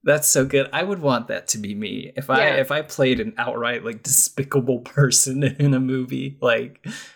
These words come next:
Speaker 1: I
Speaker 2: Oh,
Speaker 1: would
Speaker 2: yeah.
Speaker 1: want someone to recognize me for that.
Speaker 2: That's
Speaker 1: <laughs>
Speaker 2: hilarious.
Speaker 1: Should we talk about the actual movie itself?
Speaker 2: The movie.
Speaker 1: The movie. So it starts off, uh, with our girl Tess,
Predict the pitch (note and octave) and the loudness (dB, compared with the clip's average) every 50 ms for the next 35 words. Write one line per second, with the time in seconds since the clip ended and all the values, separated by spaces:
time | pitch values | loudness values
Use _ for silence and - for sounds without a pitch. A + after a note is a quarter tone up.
0 | _ _ - - B2 B2 - F#3 F3 D#3+ D3+ D3+ - G#2 - - - - B2+ A#2 | _ _ -2 0 0 2 4 4 4 4 2 2 -2 -4 -4 -4 -2 -2 0 0
1 | A2+ A2+ A2+ A2+ A2+ A2 A2 - A#2 A#2+ A2+ A2 A2+ A#2+ B2 C3+ C3 B2+ B2+ - | -2 -4 -4 -4 -4 -6 -6 -6 -8 -6 -6 -6 -8 -10 -10 -10 -10 -10 -10 -6
2 | - C3 B2 A#2+ A#2+ B2 - - _ _ _ _ _ - - G#3+ A3 - - G#3 | -6 -4 -4 -4 -4 -6 -8 -10 _ _ _ _ _ -2 0 0 2 2 0 0
3 | F#3 F3+ F3+ E3 F3 F3 G3+ F3 D#3+ - - C3+ C3+ C#3 C3+ - C#3 B2 - B2+ | 0 2 0 0 0 0 -2 0 0 0 0 0 0 0 0 0 -2 0 0 0
4 | A#2+ D3 D3 C3+ C3+ C3+ B2 A2 A2 A2 - - - A#2+ A2+ A2+ A2+ A2 A2 G#2+ | 0 2 2 2 2 -2 -4 -4 -4 -4 -6 -8 -8 -6 -6 -4 -4 -6 -8 -8
5 | A2 A2 G#2+ G#2 - - - C#3 C#3+ B2 - - - - _ _ _ _ _ _ | -6 -6 -4 0 2 4 4 4 4 2 -2 -6 -16 -20 _ _ _ _ _ _
6 | _ - A3+ A3+ B3 B3+ B3+ B3+ B3+ C4+ C#4+ D4+ D4+ D4 C4 G#3+ G#3 G#3 F#3+ F3+ | _ 0 2 2 4 4 4 2 2 2 2 2 2 0 0 2 2 2 2 2
7 | F3 F3 G3+ G3+ - - - _ _ _ - C#3 D3 D3 D3 C#3+ C#3 D3 D#3+ D#3 | 0 -4 -8 -12 -14 -20 -20 _ _ _ 0 0 2 2 2 0 0 0 2 2
8 | D3 C3 A#2 A#2 A2 G#2 - - - _ _ _ _ _ _ _ - - B2 A2+ | 2 2 2 0 -4 -8 -8 -12 -16 _ _ _ _ _ _ _ 0 2 4 4
9 | A#2 - - - - - C3+ B2+ C3 B2+ - B2+ A#2 A#2 A#2 A#2 - - - _ | 4 4 0 -2 0 2 2 2 2 2 0 -2 0 -2 -2 -4 -6 -12 -20 _
10 | _ _ _ _ - - G#2 G2+ G2 G#2 G2+ - - - _ _ - A2+ A2+ A2 | _ _ _ _ -10 -6 -4 -2 -2 -2 -4 -4 -8 -18 _ _ -4 -2 -2 -2
11 | A2 - - A#2 A#2 G#2+ A#2+ G#2+ G#2+ G#2 G2 G2+ - - C#3+ C#3 C3 B2+ C3 - | -2 -4 -4 -4 -4 -2 -4 -4 -2 -2 -4 -2 -2 0 0 2 0 0 2 2
12 | - - - | 0 0 0